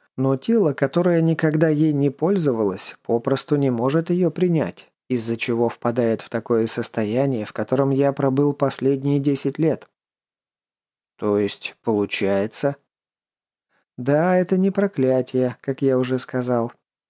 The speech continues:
Просто в этом мире, помимо боевых искусств, доминирующих на континенте последние две тысячи лет,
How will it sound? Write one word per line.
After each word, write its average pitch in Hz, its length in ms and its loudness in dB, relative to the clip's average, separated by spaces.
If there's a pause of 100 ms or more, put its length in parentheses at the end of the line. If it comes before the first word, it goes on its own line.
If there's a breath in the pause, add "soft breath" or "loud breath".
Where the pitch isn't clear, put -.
(120)
Просто 123 440 0
в 120 60 -2
этом 117 300 -2
мире, 127 440 -2
помимо 147 420 2
боевых 143 480 0
искусств, - 720 -4
доминирующих 135 920 0
на 131 80 -2
континенте 131 760 0
последние 120 600 -4
две 127 180 2
тысячи 120 440 -2
лет, 127 320 -2